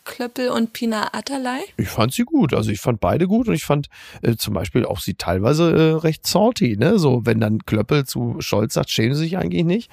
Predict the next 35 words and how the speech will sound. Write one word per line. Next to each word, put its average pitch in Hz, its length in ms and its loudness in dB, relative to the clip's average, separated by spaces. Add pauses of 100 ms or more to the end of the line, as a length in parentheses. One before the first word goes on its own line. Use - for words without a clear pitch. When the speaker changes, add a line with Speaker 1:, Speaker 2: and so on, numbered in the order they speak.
(140)
Speaker 1:
<laughs> - 160 -4
Speaker 2:
Ähm. 285 220 6
Speaker 1:
Ja, 233 280 2 (320)
ich - 160 0
fand's 302 260 2
auch. - 300 0
Also 220 240 -2
so 233 160 0
als - 320 -2
Team 294 300 -2
fand 262 280 -2
ich 254 160 -8
die - 80 -8
jetzt 233 320 -4
wirklich, 339 540 -6 (180)
äh, 214 220 -6
es - 180 -8
war 247 220 -4
so 233 100 -6
in 214 140 -4
all 233 260 -2
den 240 220 -2
Jahren, 226 420 -4
wo 233 100 -8
ich 226 300 -10
das - 180 -6
beobachte, 269 840 -2
das - 400 -4
Speaker 2:
Mhm. 151 220 0 (260)
Speaker 1:
beste 302 840 2
und, 220 400 -2
und 202 400 -4
schärfste 254 640 -2
Team, 277 500 -4
weil 208 320 2